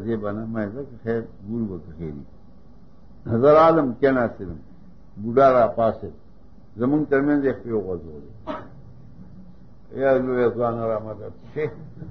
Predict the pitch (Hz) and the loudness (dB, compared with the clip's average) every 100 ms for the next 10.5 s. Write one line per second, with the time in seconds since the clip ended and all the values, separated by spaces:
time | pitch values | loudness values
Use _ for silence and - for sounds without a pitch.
0 | - - - - - 110 143 147 147 147 | -14 -14 -14 -14 -12 2 4 8 8 8
1 | 147 147 147 139 120 - 123 107 98 90 | 6 6 6 6 4 0 -2 0 -2 -4
2 | 87 80 - - - - - - - - | -8 -10 -16 -20 -20 -20 -20 -20 -20 -20
3 | - 104 107 113 139 156 190 185 160 160 | -16 -10 -8 -6 2 6 6 6 2 2
4 | 180 139 135 131 127 131 156 160 170 147 | 0 0 0 4 4 2 -4 -2 2 2
5 | 117 123 120 110 117 110 156 151 143 113 | 2 0 -2 -2 -2 -2 -6 -6 -6 -6
6 | 104 104 147 139 92 82 90 - - - | -4 -4 0 2 0 -4 -16 -16 -16 -16
7 | - - - - - - - - - 107 | -14 -14 -14 -14 -16 -18 -18 -18 -12 2
8 | 156 170 156 135 147 143 120 127 110 90 | 6 8 6 4 2 2 0 -2 -8 -8
9 | 87 82 - - - - 135 151 151 143 | -10 -12 -16 -18 -20 0 2 4 2 0
10 | 139 165 156 160 | 0 0 0 -2